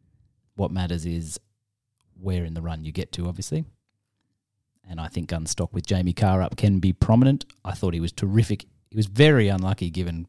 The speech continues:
what we've seen in Melbourne of late to cop a strongly run race first up.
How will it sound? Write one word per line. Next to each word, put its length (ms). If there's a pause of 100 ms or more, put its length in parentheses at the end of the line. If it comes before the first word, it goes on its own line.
what 140
we've 140
seen 240
in 100
Melbourne 280
of 120
late 220 (600)
to 100
cop 200
a 60
strongly 500
run 200
race 260
first 300
up. 220